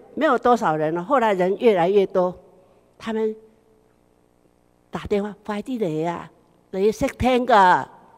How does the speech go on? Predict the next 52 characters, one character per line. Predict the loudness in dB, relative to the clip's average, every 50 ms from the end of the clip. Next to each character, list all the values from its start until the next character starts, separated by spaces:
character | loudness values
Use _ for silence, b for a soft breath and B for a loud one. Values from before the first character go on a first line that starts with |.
| _ _ -4
你 | -2 -2 -2
識 | -2 -2 -4 -2
聽 | -2 0 0 0 0
㗎， | -2 -4 -6 -6 -10 _ _ _ -12 -10
你 | -10 -8 -6
知 | -6 -2 6
道 | 10 10 12 12 10
哈？ | 8 4 2 2 0 B B B
快 | B 0 6 8 8 8
點 | 8 6 4 6 6 6
來 | 6 6 6 6
啦， | 6 4 4 2
就 | 4 4 4 4
是 | 4 2 2
你 | 2 4
們 | 4 4 2 2
聽 | 2 0 2 4
得 | 4 4 4
懂 | 4 2 0 0 0
的。” | -4 -4 -6 -6 -12 -20 b b b b b b b b b b
後 | -2 0 4
來 | 6 6 6
我 | 6 4 2
講 | 2 2 2 2 2
完 | 0 0 0
了 | 0 0 0 0
以 | 0
後， | -2 -2 -4 -4 -6 -10 -12 _
我 | -4 -2 -2
連 | 0 0 0 0
續 | -2 -2 0
有 | 0 0 -2
三 | -2 -2 -2 -2 -2
天， | -2 -4 -4
我 | -4
說 | -4 -6 -8 -10 B B B B B B B 6
：“對 | 6 6
不 | 6 6 0
起， | 0 -2 0 0 2
我 | 2
今 | 0 0 -2 0
天 | 2 2 2 2
是 | 2 0 0
勉 | 2 4 4 4 4 4 2
強 | 0 0 2 2 2 2 0
擠 | -6 -6 -8 -6
出 | -4 0 2 4
一 | 4 4
些 | 2 2 0 0
廣 | 2 0 -2 -2 -2 -4
東 | -4 -4 -2
話， | -4 -4 -6